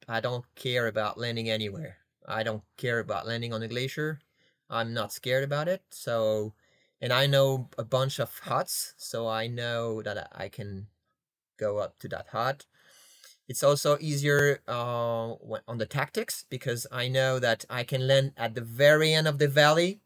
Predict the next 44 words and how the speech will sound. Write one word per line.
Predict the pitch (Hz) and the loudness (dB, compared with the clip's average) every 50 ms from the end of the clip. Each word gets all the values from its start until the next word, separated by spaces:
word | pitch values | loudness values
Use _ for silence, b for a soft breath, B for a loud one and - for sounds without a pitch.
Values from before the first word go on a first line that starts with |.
| _ - | _ -10
and | 127 117 117 120 | -8 -6 0 4
then | 135 139 139 139 135 | 4 4 4 4 2
my | 131 127 127 131 | 0 0 0 0
crew | 127 - - 143 139 135 | 0 -2 -2 0 0 0
will | 127 123 120 | 0 -2 -4
come | - - 143 131 131 123 | -2 0 0 0 0 0
with | 123 117 - | -4 -4 -6
the | - | -8
crampons, | - - 139 135 135 139 143 131 131 127 - | -10 -2 0 0 0 2 2 0 0 0 -4
and | 113 117 113 | -6 -8 -6
we | 110 107 | -6 -6
can | - 117 104 | -6 -8 -8
cross | - - 135 123 127 127 - - | -6 -2 0 0 0 0 -2 -6
with | 123 117 | -10 -10
the | 123 | -8
crampons. | - 139 131 135 143 - 160 165 156 - - b b b b b b b b b b _ | -6 -4 -4 -4 -4 -6 -6 -8 -8 -10 -14 b b b b b b b b b b _
I | - 104 113 117 | -8 -6 -6 -6
can, | 113 - 123 117 113 113 113 110 110 110 110 113 b b b b b _ | -6 -8 -8 -8 -8 -8 -8 -8 -10 -10 -12 -14 b b b b b _
so | - - - 107 107 - - _ _ - | -12 -4 -2 -2 -2 -4 -6 _ _ -4
that | - 110 117 | -2 -2 0
helps | 127 120 117 113 - - | 0 0 -2 -4 -4 -6
a | 113 | -4
lot. | 113 120 139 180 180 _ b b b b b b b | -2 -2 -2 -2 -4 _ b b b b b b b
And | 135 131 139 139 | -4 -2 0 2
when | 147 151 151 | 2 2 2
we | 147 160 160 160 156 156 151 151 151 147 | 2 0 -2 -2 -2 -2 -4 -4 -6 -6
shared | 143 - - - 160 156 156 151 151 143 131 | -8 -8 -6 -2 0 2 2 2 0 0 2
this, | 143 135 - - - - - _ | 0 2 2 0 -4 -6 -10 _
this, | 147 139 131 - - - - | -8 -6 -6 -6 -6 -8 -6
uh, | 117 127 127 120 | -4 -4 -4 -4
crossing | - - - 139 131 127 - 135 131 131 | -6 -4 -2 -2 -2 0 -2 -6 -6 -6
with | 120 117 | -6 -8
the | 135 | -10
crampons | - - 127 123 127 - 135 127 127 - | -8 -8 -6 -6 -6 -6 -6 -8 -6 -6
with | - 117 113 - - 113 - - | -8 -8 -8 -8 -12 -12 -12 -4
Thomas | - 135 131 135 135 139 139 139 131 - | 0 0 2 2 2 0 0 0 0 -2
and, | 123 120 120 120 117 117 113 113 | -4 -4 -4 -6 -8 -8 -6 -4
um, | 110 110 107 110 113 - _ b b b b b b b b b _ _ - | -4 -4 -6 -8 -12 -16 _ b b b b b b b b b _ _ -10
and, | 127 113 110 110 110 110 107 104 | -8 -8 -8 -6 -8 -10 -6 -6
um, | 107 104 101 101 107 - 50 50 50 50 - - - - 143 - | -4 -4 -4 -6 -6 -8 -10 -12 -12 -14 -14 -14 -14 -14 -16 -16
I | - 101 - | -18 -20 -20
forgot | - - 92 90 87 - | -18 -18 -12 -12 -12 -10
his | - 92 95 110 | -10 -14 -10 -6
name. | 107 113 123 135 | -6 -4 -6 -6